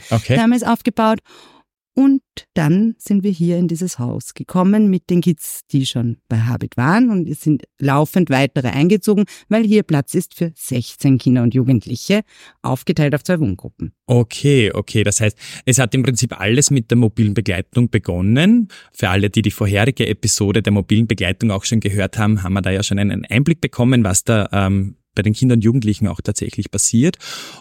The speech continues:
Speaker 1: Und ja, man hat ja auch schon gehört, es gibt ja ganz viel Bedarf, ganz viele Kinder und Jugendliche, die, die, mm, auch einen Betreuungsplatz suchen. Und somit hat das Ganze begonnen. Du hast gesagt, ähm, du warst vorher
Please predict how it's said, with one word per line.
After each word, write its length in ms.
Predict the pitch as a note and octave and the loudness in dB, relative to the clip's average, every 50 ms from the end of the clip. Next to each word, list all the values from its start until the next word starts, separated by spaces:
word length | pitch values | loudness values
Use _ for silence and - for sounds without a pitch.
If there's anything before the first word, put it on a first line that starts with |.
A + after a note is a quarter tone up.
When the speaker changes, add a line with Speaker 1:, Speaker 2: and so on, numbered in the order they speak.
| _ _ | _ _
Speaker 1:
Und 600 | - A#2+ A#2 A#2 A#2+ B2 B2+ B2+ B2 A#2 - A2 - _ | 0 2 4 4 4 4 4 2 2 0 -2 -6 -8 _
ja, 260 | - F#2+ F#2+ C#3 C3 F#2 F#2+ | -2 2 2 2 2 0 -2
man 240 | G2+ G#2 G2 F#2+ | -4 -4 -2 -2
hat 160 | F#2 G2 - - | -2 -2 0 0
ja 60 | A2+ | 0
auch 100 | G2+ - | 0 -2
schon 160 | - - G2+ | -4 -4 0
gehört, 220 | G#2+ G#2 G#2+ G2+ | 0 2 2 2
es 80 | G#2+ - | 0 0
gibt 180 | - A2+ - - | -2 -2 0 0
ja 160 | G#2+ G#2 G2+ - - F#3+ F#3 - - | 0 0 0 -4 -8 -12 -10 -10 -10
ganz 200 | G2+ G2 G2 - | -8 -6 -6 -6
viel 240 | - - A#2+ A2 G#2 | -2 0 0 0 0
Bedarf, 400 | - A2+ - - - A2 A2+ - | -2 -4 -4 -4 -4 -4 -4 -2
ganz 200 | - A#2 A2+ - | 0 -2 0 0
viele 160 | - B2 A2+ | 0 -2 0
Kinder 240 | - - C3+ C3 C3 | 0 0 0 2 2
und 100 | B2 A2 | 2 2
Jugendliche, 480 | B2 B2+ C#3+ B2 B2+ A#2+ - - C3 | 2 0 0 0 -2 -2 -2 -2 -2
die, 260 | A2 G#2 A#2 A2+ A2+ | 0 2 2 2 2
die, 380 | A2 A2 A2+ A2 A2+ A2+ A2+ A2+ | 2 2 2 2 2 2 2 0
mm, 560 | - - - - - - D2+ D#2 - D2+ D2+ - | -2 -8 -12 -12 -12 -10 -10 -8 -10 -10 -10 -6
auch 360 | G#2+ A2 G#2+ - - - G#2+ - - | -4 -4 -4 -6 -8 -14 -16 -14 -6
einen 220 | - A#2 A2+ A2 | -2 0 0 0
Betreuungsplatz 880 | G#2 A2 - G#2 F#2 G2+ B2 A#2+ - - A#2 G#2+ G2 - - - - - | 0 0 -2 -2 -2 -2 -2 -2 -4 -2 -2 -2 -2 -2 -2 -4 -4 -2
suchen. 640 | - - - - A#2 B2+ C#3+ - - - F3 F#3+ G3 - - - - - - - - - _ _ | -2 -2 0 2 2 0 0 -2 0 2 2 2 2 0 -6 -18 -20 -20 -20 -20 -20 -20 _ _
Und 420 | - B2+ B2+ C3+ C3+ C#3 B2+ - G#2 | 0 2 4 4 4 2 2 0 0
somit 280 | - C#3 C#3 D3+ C3+ | 2 2 2 2 2
hat 100 | C3+ - | 0 0
das 140 | - B2+ - | 0 0 0
Ganze 260 | A2+ A2 A#2 - - | 2 0 0 0 -2
begonnen. 420 | - C3+ G#2+ - G#2+ G#2+ G#2+ G#2+ G#2 | -4 -4 -2 0 2 2 2 2 2
Du 120 | - A2+ | 2 0
hast 200 | A2 A2+ - - | 0 0 -2 -4
gesagt, 440 | - A#2+ - A#2 G#2 G#2+ - - - | -4 -2 -2 0 -2 -2 -4 -6 -4
ähm, 300 | - A2+ G#2+ A2+ A2+ G#2+ | -2 0 2 2 2 0
du 100 | - A#2 | 0 -2
warst 220 | A2 G2+ F#2 - - | -2 -2 -2 -4 -6
vorher 640 | - - G#2 G2+ A2+ B2 B2+ B2 A#2+ A#2+ - - | -6 -4 -2 0 0 0 2 2 0 0 -2 -6